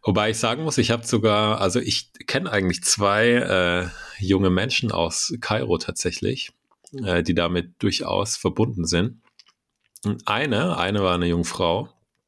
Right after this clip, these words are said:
die ich kennengelernt, da ich selbst studiert hab. Also beide haben an der American University of Cairo,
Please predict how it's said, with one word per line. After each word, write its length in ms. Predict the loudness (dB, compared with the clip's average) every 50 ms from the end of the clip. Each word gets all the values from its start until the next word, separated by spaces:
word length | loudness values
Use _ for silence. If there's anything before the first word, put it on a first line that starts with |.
| _ _ _ -20 -20 -20 -14 -6 -4
die 80 | -2
ich 80 | -2 0
kennengelernt, 420 | 0 -2 0 0 0 0 2 2
da 60 | 0 0
ich 100 | 0 0
selbst 200 | 0 0 0 0
studiert 360 | -2 0 2 2 0 0 0
hab. 220 | -2 -4 -4 -8 _ -16 -16 -16 -14 -12 -8
Also 220 | -4 -2 -2 0
beide 280 | 0 0 -2 -2 -4 -4
haben 100 | -4 -4
an 140 | -2 0
der 240 | 2 2 2 2 0
American 440 | 0 0 2 2 2 0 0 -2 -2
University 720 | -2 0 0 2 2 2 2 2 0 -2 -4 -4 -4 -6
of 340 | -4 -4 -6 -8 -10 -12 -12
Cairo, 560 | -6 -4 -2 -2 -2 -2 -4 -4 -6 -6 -8